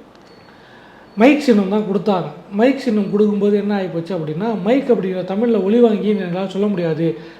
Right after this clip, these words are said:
மக்கள்கிட்ட கொண்டு போய் செலுத்த முடியாது, நான் ஆங்கிலம் பயன்படுத்த மாட்டேன் அப்படின்லாம் அண்ணன் சொல்லுவார். ஆனா வந்து எல்லா டெக்னாலஜி எல்லாத்தையும் யூஸ் பண்ணுவாரு, எல்லாம் பண்ணிக்குவாரு.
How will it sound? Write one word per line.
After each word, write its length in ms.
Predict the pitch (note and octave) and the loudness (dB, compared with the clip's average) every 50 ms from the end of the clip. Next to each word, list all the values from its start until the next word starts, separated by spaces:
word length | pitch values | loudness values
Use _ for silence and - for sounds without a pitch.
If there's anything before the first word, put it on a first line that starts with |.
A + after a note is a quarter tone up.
| - - - | -16 -10 -6
மக்கள்கிட்ட 460 | F#3 F#3+ F#3 C4+ B3 G3 G#3+ G3+ F#3 | -4 0 0 0 0 0 0 -2 -2
கொண்டு 160 | F3 G3+ G#3+ | -2 0 2
போய் 140 | G#3 A3 G#3 | 2 2 2
செலுத்த 260 | - F#3+ G3 F#3 G3+ | 2 0 -4 -4 -4
முடியாது, 380 | G3+ F#3 E3+ E3 D#3+ D#3+ D#3 E3 | -4 -2 -2 -4 -4 -4 -6 -6
நான் 140 | E3 F3+ F#3+ | -6 -6 -2
ஆங்கிலம் 340 | G#3+ A#3+ A#3+ A#3+ A3+ G3 | -2 2 2 2 2 2
பயன்படுத்த 420 | E3 F#3+ G3 G#3 G#3 G#3 G3 E3 F3+ | 0 -2 0 0 0 0 0 -2 -4
மாட்டேன் 380 | E3+ E3 E3+ E3 F3+ F3+ F3 E3 - - - - - - - - - - - | -4 -4 -4 -4 -6 -6 -6 -8 -10 -14 -18 -20 -20 -20 -20 -20 -18 -12 -6
அப்படின்லாம் 640 | E3+ E3+ E3+ G3+ G3 G3 G3+ A3 A#3 A#3 A3 G3+ F3+ | -2 0 2 2 2 2 2 2 4 2 2 0 -2
அண்ணன் 240 | E3+ F3 G3+ G#3 F3+ | -4 -4 -2 -2 0
சொல்லுவார். 260 | G3 F#3 F3+ E3+ - - - | 0 0 -2 -2 -4 -4 -4
ஆனா 200 | E3+ G#3 B3 A#3+ | 0 4 4 4
வந்து 300 | A3 G#3 G#3+ C4 D#4+ C#4+ | 4 4 2 2 4 4
எல்லா 300 | A#3 G#3 A3+ A#3 A#3 A#3 | 6 8 8 8 8 8
டெக்னாலஜி 560 | A3+ A#3 A3 G#3+ A3+ A#3+ A#3+ A#3 G#3 A3 A#3+ | 6 4 2 0 2 2 2 2 2 2 2
எல்லாத்தையும் 480 | A#3+ G#3+ G#3 G#3+ A3 G#3+ A#3 G#3+ A3 G#3+ | 2 4 4 2 2 0 -2 -2 -2 -4
யூஸ் 100 | G#3+ - | -4 -4
பண்ணுவாரு, 460 | G#3+ G3+ G#3 G3+ G3+ G3+ G#3 C4+ D#4 D4+ - - - - - - - - | -2 -2 0 0 2 4 4 4 2 0 -4 -10 -16 -20 -20 -20 -14 -2
எல்லாம் 300 | F3+ G3 A3+ A#3+ A3+ G#3+ | 2 4 4 4 4 4
பண்ணிக்குவாரு. 540 | G#3+ G#3+ A3 F#3+ G#3 G#3+ G3+ G3+ G3+ A#3 | 2 0 0 2 2 2 2 4 4 4